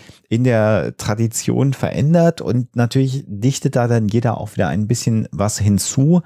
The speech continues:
Interessant eben, wer das, wen das interessiert, die Originalgerichtsakten sich nochmal durchzuschauen,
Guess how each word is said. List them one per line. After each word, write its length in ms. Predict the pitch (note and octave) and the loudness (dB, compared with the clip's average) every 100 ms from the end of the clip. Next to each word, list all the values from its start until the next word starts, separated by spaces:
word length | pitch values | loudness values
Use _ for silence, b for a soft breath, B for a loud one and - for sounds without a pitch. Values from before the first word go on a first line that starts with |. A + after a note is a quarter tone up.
| B B B B | B B B B
Interessant 440 | A2 G#2+ - B2+ C#3+ | -4 -2 -2 -4 -2
eben, 240 | G2 A#2+ | -2 0
wer 80 | A#2 | 0
das, 180 | G#2+ - | -2 -2
wen 520 | G#2+ - E2 E2+ A2 | -2 -4 -8 -2 0
das 140 | A#2 F#2+ | 2 0
interessiert, 600 | F#2+ G2 A2+ A2+ - - | -4 -2 -2 -2 -4 0
die 280 | G2+ G2+ - | 2 2 0
Originalgerichtsakten 1080 | F#2 F#2+ G2 F#2+ G2 C#3+ - - - C3+ | -2 0 0 0 0 -2 -4 -10 -6 -2
sich 160 | B2 B2 | 0 0
nochmal 260 | A#2+ A2+ G#2+ | 0 0 0
durchzuschauen, 840 | B2 - A#2+ - A2 A2+ A#2+ A2+ | -2 -2 -4 -2 0 2 2 0